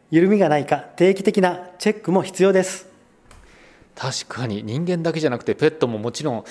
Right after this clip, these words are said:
Speaker 2: 突然やってくる災害、これにはですね、パニックになるのはもう仕方がないことだと思いますので、そうなった場合にどういった予防手段が取れるのかということ、これも考えておくことはやっぱり大事ですね。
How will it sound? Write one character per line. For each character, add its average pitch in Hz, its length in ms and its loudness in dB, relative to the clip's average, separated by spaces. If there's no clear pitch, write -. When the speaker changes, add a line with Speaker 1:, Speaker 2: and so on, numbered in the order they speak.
Speaker 2:
突 135 320 -8
然 233 240 -2
や 208 80 -4
っ 208 60 -8
て 214 140 -4
く 214 120 -2
る 151 80 -2
災 120 280 -10
害、 110 280 -6
こ - 160 -10
れ 151 140 -8
に 170 80 -8
は 151 100 -2
で 127 100 -6
す - 80 -10
ね、 120 80 -6
パ 160 120 -6
ニ 170 100 -2
ッ 156 40 -10
ク - 100 -14
に 123 80 -4
な 127 100 2
る 120 60 0
の 110 80 2
は 110 80 2
も 117 140 -2
う 113 60 0
仕 - 100 -8
方 175 180 0
が 196 80 -2
な 214 100 2
い 202 60 2
こ 127 100 -10
と 135 80 -2
だ 120 120 2
と 110 80 -2
思 127 160 -2
い 139 80 -2
ま 131 80 0
す 120 100 -12
の 101 120 -6
で、 110 200 2
そ 247 280 -2
う - 20 0
な 262 120 -2
っ 262 140 -8
た 165 140 -4
場 190 240 -4
合 190 60 -4
に 196 300 -2
ど 180 220 0
う 151 80 -2
い 135 40 -10
っ 135 40 -14
た 156 240 -4
予 107 100 -4
防 185 220 2
手 190 140 -6
段 147 180 0
が 135 80 0
取 123 220 -2
れ 147 60 0
る 127 80 -6
の 95 140 -8
か 113 140 -2
と - 180 -2
い 104 60 -4
う 107 160 -2
こ 110 140 -6
と、 117 120 2
こ - 160 -8
れ 120 80 -2
も 143 100 -6
考 147 220 -12
え 165 80 2
て 127 120 -4
お 110 80 -2
く - 60 -20
こ 139 100 -6
と 139 80 4
は 113 40 4
や 101 60 0
っ - 20 -6
ぱ - 100 -4
り 123 60 -2
大 123 220 -2
事 151 60 -6
で 160 80 0
す - 100 -6
ね。 - 340 -4